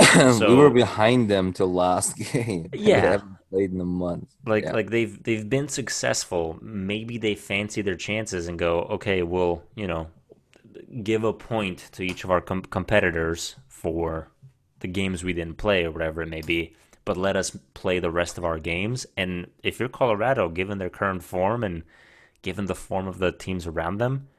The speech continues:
Speaker 2: y-, you, you probably like your odds of making the playoffs.
Speaker 1: Well, you don't
Speaker 2: which,
Speaker 1: give a
Speaker 2: which is
Speaker 1: point. You give,
Speaker 2: wild.
Speaker 1: you give three points to everyone you forfeited against. It's
Speaker 2: Well,
Speaker 1: a three zero score, basically.
Speaker 2: Right. That could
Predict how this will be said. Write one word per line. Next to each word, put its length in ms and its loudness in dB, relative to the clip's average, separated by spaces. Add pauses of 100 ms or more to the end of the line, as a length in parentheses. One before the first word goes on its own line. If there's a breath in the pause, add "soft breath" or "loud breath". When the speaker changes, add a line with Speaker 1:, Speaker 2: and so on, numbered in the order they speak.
(960)
Speaker 2:
y-, 140 -16 (180)
you, 220 -6 (100)
you 220 -2
probably 380 -2
like 280 -2
your 160 0
odds 200 0
of 80 -4
making 220 -6
the 60 -4
playoffs. 680 -4 (440 soft breath)
Speaker 1:
Well, 100 8
you 80 12
don't 40 6
Speaker 2:
which, 40 4
Speaker 1:
give 120 6
a 20 4
Speaker 2:
which 140 2
is 80 8
Speaker 1:
point. 220 8
You 60 -2
give, 80 -2
Speaker 2:
wild. 380 2 (300)
Speaker 1:
you 100 -8
give 220 4
three 280 -2
points 480 -8 (160)
to 160 -2
everyone 540 -2 (280)
you 120 -10
forfeited 520 0
against. 400 -14 (1300)
It's 180 -8
Speaker 2:
Well, 240 4
Speaker 1:
a 40 4
three 260 0
zero 500 6
score, 500 2
basically. 460 -6 (640)
Speaker 2:
Right. 520 0
That 380 2
could 360 0